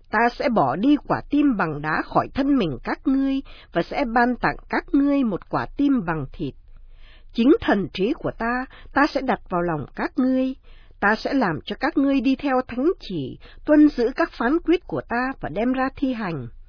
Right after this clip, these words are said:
Chúng ta tất cả cần có được con tim mới tràn đầy thần khí ấy để có thể cảm nghiệm được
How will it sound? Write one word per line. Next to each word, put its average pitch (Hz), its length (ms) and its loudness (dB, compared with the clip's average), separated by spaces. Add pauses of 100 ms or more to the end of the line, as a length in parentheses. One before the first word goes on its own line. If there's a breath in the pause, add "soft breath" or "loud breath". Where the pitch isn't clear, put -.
(520)
Chúng 190 280 2
ta 202 300 0
tất - 240 -2
cả 147 300 -6 (340 loud breath)
cần 208 260 6
có 254 180 4
được 208 180 4
con 294 140 4 (120)
tim 294 280 6
mới 254 340 0
tràn 196 240 0
đầy 165 240 -2
thần 165 260 -2
khí 247 220 -4
ấy 196 380 -6 (280 loud breath)
để 180 180 4
có 285 160 2
thể 214 120 2 (100)
cảm 175 380 0
nghiệm 214 200 2
được 175 300 -2